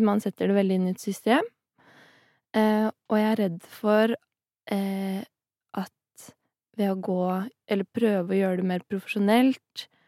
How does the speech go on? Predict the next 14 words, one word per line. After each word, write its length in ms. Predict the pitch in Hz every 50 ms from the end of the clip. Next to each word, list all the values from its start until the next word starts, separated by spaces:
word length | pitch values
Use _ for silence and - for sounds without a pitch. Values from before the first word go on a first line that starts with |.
| _ _ _ _ -
kanskje 640 | 233 214 202 - - 196 190 190 190 190 190 196
gå 160 | 196 202 196 190
til 120 | - 196
plateselskap, 720 | - 214 202 196 - - 185 185 - - - 220 247 247 - -
at 160 | 220 214 - - _ _ _ _ _ _ _ _ _ _ _ _ _ _ _ _ _ _ _ _ _ _ _
jeg 180 | 202 190 190 190
vil 100 | 202 208
miste 460 | 214 220 220 - - - - _ 190 190 190
helt 480 | 190 185 190 190 185 - _ - - -
kontrollen 720 | - 220 208 - - 196 175 170 175 180 190 196 196 - -
over 340 | 190 185 180 175 190 202 190
mitt 400 | 185 190 185 185 185 190 190 -
eget 300 | 202 190 180 185 170 -
prosjekt. 560 | _ - 202 196 - 262 269 - - - -